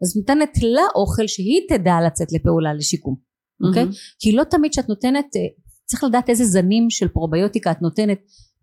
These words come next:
Speaker 1: ואיזה חלק בתוך מערכת העיכול קיבל את הדמג', כאילו, את ה-, ואז לתת שמה ממוקד
Speaker 2: ואיך
Speaker 1: את
Speaker 2: את
Speaker 1: אותם
Speaker 2: יודעת?
Speaker 1: זנים.
Speaker 2: איך אנחנו יודעים?
Speaker 1: בא לך בן אדם עם הליקובקטר פילורי, אז את יודעת שאת תתני לו את הוויבו מיקס לעשרה ימים, באבקה,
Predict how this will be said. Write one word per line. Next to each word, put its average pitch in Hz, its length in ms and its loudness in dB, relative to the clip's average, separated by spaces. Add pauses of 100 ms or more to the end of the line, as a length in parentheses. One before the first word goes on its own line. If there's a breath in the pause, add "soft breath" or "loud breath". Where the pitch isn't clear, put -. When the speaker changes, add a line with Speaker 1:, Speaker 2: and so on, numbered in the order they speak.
(120)
Speaker 1:
ואיזה 277 720 -2
חלק 277 440 0
בתוך 208 360 -2
מערכת 220 460 -2
העיכול 196 320 0
קיבל 202 320 0
את 202 120 -2
הדמג', 208 440 2 (400)
כאילו, 175 160 0
את 170 120 -4
ה-, 156 300 -2 (560 soft breath)
ואז 247 340 0
לתת 254 280 0
שמה 302 560 0 (100)
ממוקד 214 500 0 (480 soft breath)
Speaker 2:
ואיך 208 120 4
Speaker 1:
את 208 60 0
Speaker 2:
את 226 60 -4
Speaker 1:
אותם 240 60 2
Speaker 2:
יודעת? 185 260 0
Speaker 1:
זנים. 185 260 -2 (140)
Speaker 2:
איך 208 160 -8
אנחנו 208 240 -6
יודעים? 151 220 -2 (680)
Speaker 1:
בא 208 140 2
לך 214 160 -2
בן 214 100 0
אדם 208 180 -2
עם 202 100 -6
הליקובקטר 175 480 -2
פילורי, 139 420 0
אז 139 80 -6
את 156 80 -6
יודעת 320 260 2
שאת 220 120 -4
תתני 262 260 0
לו 262 80 2
את 240 120 0
הוויבו 190 320 2
מיקס 160 340 -6
לעשרה 180 440 0
ימים, 156 340 0 (380 loud breath)
באבקה, 160 480 0